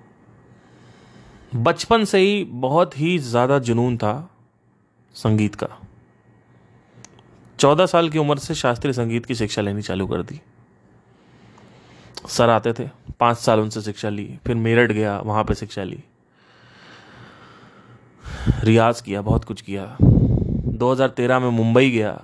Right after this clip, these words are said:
वहाँ पे इतना करप्शन देखा, इतना शोषण देखा, सब कुछ सीखा लोगों के बारे में कि किस तरीके से लोग ट्रीट करते हैं, एक दूसरे को पीछे खंजर भोंक के आगे बढ़ते हैं। वहाँ से थक के, हार के वापस आया,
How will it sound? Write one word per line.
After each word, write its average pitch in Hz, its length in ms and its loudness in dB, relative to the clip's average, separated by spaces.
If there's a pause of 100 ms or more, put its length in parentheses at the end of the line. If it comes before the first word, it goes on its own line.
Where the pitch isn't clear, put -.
(160)
वहाँ 117 300 0
पे - 200 -2
इतना 131 280 0
करप्शन 120 480 0
देखा, 107 400 -2
इतना 120 400 0 (120)
शोषण 127 440 0
देखा, 107 500 -4
सब - 220 -4
कुछ 110 140 -4
सीखा 113 340 -2
लोगों 107 260 2
के 107 80 -4
बारे 98 260 -2
में 101 140 -8
कि 101 120 -12
किस - 220 -8
तरीके 104 240 2
से 107 100 4
लोग 101 260 2
ट्रीट 104 200 -2
करते - 300 -2
हैं, 101 120 -4 (680)
एक 107 140 0
दूसरे 113 280 4
को 113 80 0
पीछे 110 300 0 (120)
खंजर 110 320 2
भोंक 104 220 0
के 107 100 -2
आगे 95 180 2
बढ़ते 95 320 -8
हैं। - 160 -14 (1500)
वहाँ 120 220 4
से 123 120 -2
थक - 260 -6 (100)
के, 139 80 -2
हार 113 280 2
के 127 120 -6
वापस 110 360 0
आया, 101 340 -4